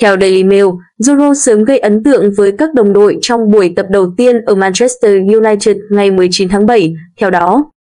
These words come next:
cầu thủ này thể hiện một số động tác nhanh nhẹn lúc thực hiện bài chuyền bóng ma, giúp bản thân nhận được những tiếng hò reo khen ngợi từ các đồng đội.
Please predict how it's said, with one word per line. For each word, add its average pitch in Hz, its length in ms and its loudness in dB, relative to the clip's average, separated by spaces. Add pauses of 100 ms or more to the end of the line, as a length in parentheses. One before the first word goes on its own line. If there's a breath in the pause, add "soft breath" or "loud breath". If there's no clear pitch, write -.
(120)
cầu 240 120 2
thủ 233 160 0
này 202 320 0
thể 208 100 2
hiện 202 360 0
một 208 100 2
số 196 240 0
động 226 200 -2
tác 294 200 -4
nhanh 247 240 2
nhẹn 226 180 0
lúc 302 260 2
thực 240 180 -2
hiện 190 240 -2
bài 180 200 2
chuyền 180 260 0
bóng 175 200 0
ma, 226 240 0 (200 loud breath)
giúp 311 220 -2
bản 190 160 0
thân 247 280 2
nhận 220 180 -2
được 190 160 0
những 196 220 0
tiếng 196 280 0
hò 220 240 0
reo 208 320 0
khen 208 300 0
ngợi 208 280 0
từ 185 120 0
các 254 160 -4
đồng 180 160 0
đội. 175 200 0